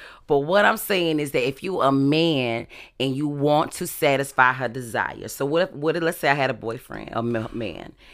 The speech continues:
and he's like, "I'll, I'll fulfill that desire." If you ever call,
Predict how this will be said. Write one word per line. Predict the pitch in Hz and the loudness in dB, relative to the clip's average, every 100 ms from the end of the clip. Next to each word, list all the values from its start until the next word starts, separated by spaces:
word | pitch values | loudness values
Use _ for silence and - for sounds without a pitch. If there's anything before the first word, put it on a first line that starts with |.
| - | -10
and | 117 | -6
he's | 143 143 135 | -4 -4 -4
like, | 113 110 107 - _ - - - - _ - _ - - | -2 -2 -4 -8 _ -18 -18 -20 -20 _ -20 _ -20 -4
"I'll, | 101 123 151 160 - | 2 4 4 2 0
I'll | 123 | 0
fulfill | 131 135 131 120 | 0 -6 -4 -6
that | 123 | -6
desire." | 131 143 147 110 - - _ _ - _ _ - _ _ _ - | -2 2 2 0 -10 -14 _ _ -20 _ _ -20 _ _ _ -10
If | 98 101 107 | -8 -8 -8
you | 113 | -4
ever | 131 | -2
call, | 139 135 | 2 2